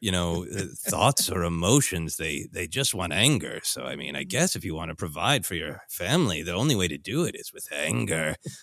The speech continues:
Speaker 1: on your podcast." It's like, it's such a, <laughs>
Speaker 2: I
Speaker 1: it's such a
Speaker 2: guess
Speaker 1: Palpatine thing to do.
Speaker 2: you could get in your car and do an angry video about, uh, this, uh, this book, uh, or you could dive in deep and learn from it. Uh, your choice, your choice. One will lead you to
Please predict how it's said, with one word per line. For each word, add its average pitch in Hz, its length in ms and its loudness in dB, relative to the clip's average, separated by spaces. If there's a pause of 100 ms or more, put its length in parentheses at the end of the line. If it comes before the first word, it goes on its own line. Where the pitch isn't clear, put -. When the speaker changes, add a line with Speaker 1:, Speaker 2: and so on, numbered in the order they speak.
(100)
Speaker 1:
on - 160 -8
your 76 120 -4
podcast." 80 1000 0
It's 73 180 -12
like, 90 160 -4
it's 85 220 -4
such 95 220 0
a, 82 140 -2 (260)
<laughs> - 540 -2
Speaker 2:
I 190 140 2
Speaker 1:
it's 190 140 -2
such 208 180 2
a 101 40 0
Speaker 2:
guess - 80 -2
Speaker 1:
Palpatine 90 400 -2
thing 95 160 -2
to 92 80 -2
do. 107 200 -4 (200)
Speaker 2:
you 180 200 -4
could 160 180 -2
get 165 180 0
in 180 60 0
your 170 140 0
car 190 440 0
and 139 160 2
do 143 140 4
an 147 80 4
angry 170 400 4
video 160 540 2
about, 139 440 0
uh, 151 520 0
this, 170 380 -2
uh, 180 180 0
this 185 200 0
book, - 440 -6
uh, 139 260 0
or 156 160 0
you 156 140 2
could 151 160 -2
dive 156 300 2
in 160 160 0
deep 190 280 -2
and 143 120 0
learn 165 200 2
from 101 240 2
it. 104 160 0
Uh, - 340 2
your 403 260 4
choice, 120 400 4
your 214 100 0
choice. 82 380 -4
One 156 180 4
will 131 100 4
lead 98 220 2
you 92 80 -2
to - 140 -8